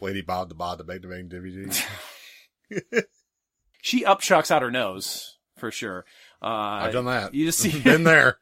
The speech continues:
Speaker 2: <laughs> you just see her, like, in front of this, uh, in the reflection in the ball, eye, eyes wide, snot running out of her nose. We find out in the next episode what happened to her, apparently.
Speaker 1: <laughs>
Speaker 2: Poor, poor, poor girl. Um, and that's it. That's episode nine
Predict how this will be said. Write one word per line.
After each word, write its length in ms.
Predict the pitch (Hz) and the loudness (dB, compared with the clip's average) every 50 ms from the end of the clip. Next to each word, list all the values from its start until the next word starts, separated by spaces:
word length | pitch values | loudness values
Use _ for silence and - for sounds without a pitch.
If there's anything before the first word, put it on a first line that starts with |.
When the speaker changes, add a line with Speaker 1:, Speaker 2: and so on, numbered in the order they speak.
| - 254 | -8 -2
Speaker 2:
<laughs> 160 | 254 381 480 - | -2 -2 0 0
you 120 | 190 208 | -2 -4
just 160 | 233 226 - | -4 -4 -4
see 100 | 208 208 | 0 2
her, 140 | 202 202 190 | 4 4 6
like, 300 | 165 147 143 139 - - _ _ _ _ _ _ _ | 6 4 4 4 0 -8 _ _ _ _ _ _ _
in 240 | 165 165 170 180 170 | 0 0 0 0 -2
front 300 | - - 165 156 156 156 | 0 2 2 4 4 4
of 100 | 147 131 | 2 0
this, 260 | 127 131 127 - - - _ - | -2 -4 -6 -6 -10 -10 _ -4
uh, 320 | 127 123 120 117 117 117 | -4 -2 -2 -4 -4 -4
in 60 | 131 139 | -4 -2
the 100 | 139 147 | -2 -2
reflection 460 | 143 - 156 147 - - - 139 131 | -2 0 -2 -2 -2 -2 -4 -4 -4
in 100 | 131 127 | -4 -4
the 60 | 120 | -4
ball, 360 | 110 120 123 123 120 117 113 | -2 0 2 4 4 2 2
eye, 280 | 110 120 127 131 131 131 | 2 0 0 0 0 0
eyes 240 | 127 127 135 143 127 | 0 0 0 0 -2
wide, 320 | 117 120 120 120 120 113 | -4 -2 -2 -2 -2 -4
snot 240 | - - 139 131 135 135 | -4 -4 -2 -2 -2 0
running 220 | 131 123 123 120 | -2 -2 -2 -2
out 80 | 120 123 | -4 -4
of 80 | 110 | -4
her 60 | 117 | -6
nose. 260 | 113 117 110 104 107 120 | -6 -6 -6 -6 -6 -8
We 80 | 135 | -2
find 220 | - 220 269 294 285 | 2 2 4 10 10
out 180 | 185 160 147 | 10 10 10
in 80 | 139 135 | 6 2
the 80 | 143 | 2
next 160 | 151 160 - - | 2 2 4 0
episode 380 | 131 110 135 - - 120 110 | 0 0 -2 -4 -4 -4 -2
what 120 | 110 120 - | -2 2 4
happened 340 | 180 147 135 - 131 131 | 4 4 4 2 -4 -6
to 100 | - 131 | -6 -6
her, 100 | 113 110 | -4 -4
apparently. 520 | 113 - - 147 123 110 101 101 107 104 - 120 135 - - - - - | -6 -2 -2 -4 -4 -4 -6 -8 -10 -10 -10 -12 -14 -14 -14 -16 -18 -20
Speaker 1:
<laughs> 180 | - _ _ 208 196 - _ - | -20 _ _ -6 -6 -4 _ -2
Speaker 2:
Poor, 180 | 131 123 120 | -2 -2 -2
poor, 320 | - - 160 147 131 120 - | -2 0 0 0 0 -2 -4
poor 260 | - - 175 156 135 | -6 -2 -2 -2 0
girl. 300 | 113 127 117 113 113 - - _ - 247 - - - - - - - 247 - | 0 -2 -2 -2 -2 -4 -6 _ -6 -6 -6 0 0 0 0 0 -4 -4 -2
Um, 680 | - 143 143 139 139 135 131 123 120 117 110 107 - - _ _ _ _ _ | 2 2 4 4 4 4 4 2 0 -2 -4 -10 -14 -18 _ _ _ _ _
and 100 | 139 160 | 0 0
that's 200 | 208 233 - 277 | 0 2 2 0
it. 180 | 311 - - | 0 0 2
That's 180 | - - - - | 0 0 2 2
episode 560 | 220 220 233 226 - - 226 220 220 170 143 120 | 0 0 0 -4 -2 0 0 0 0 -2 -6 -6
nine 680 | 131 135 127 139 185 202 147 127 120 120 123 120 | -4 -2 0 0 2 2 0 0 -2 -2 -4 -6